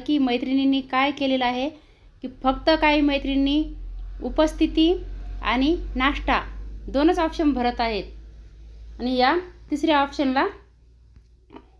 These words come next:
सोडून देतात. मला बऱ्याच मैत्रिणींना असं सांगितलं की आम्ही अटेंडन्स आणि मॉर्निंग स्नॅक्स दोनच ऑप्शन भरतो, कारण त्यांना इकडं टीएचआर आणि एससीएम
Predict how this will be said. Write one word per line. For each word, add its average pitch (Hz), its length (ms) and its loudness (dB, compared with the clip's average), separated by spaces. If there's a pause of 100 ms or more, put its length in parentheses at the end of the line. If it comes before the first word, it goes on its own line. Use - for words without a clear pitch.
सोडून 302 340 4
देतात. 269 260 0 (340)
मला 247 140 2
बऱ्याच 285 320 2
मैत्रिणींना 269 540 2
असं 262 160 -2
सांगितलं 240 380 -4
की 226 80 -4
आम्ही 240 320 0
अटेंडन्स 226 520 -2
आणि 220 240 -2
मॉर्निंग 220 360 -2
स्नॅक्स 220 360 -8 (360)
दोनच 254 300 -2
ऑप्शन 247 360 -2
भरतो, 220 320 -6 (300)
कारण 240 340 0
त्यांना 247 240 0
इकडं 240 300 -2 (640)
टीएचआर 254 500 0
आणि 233 360 -6
एससीएम 262 500 0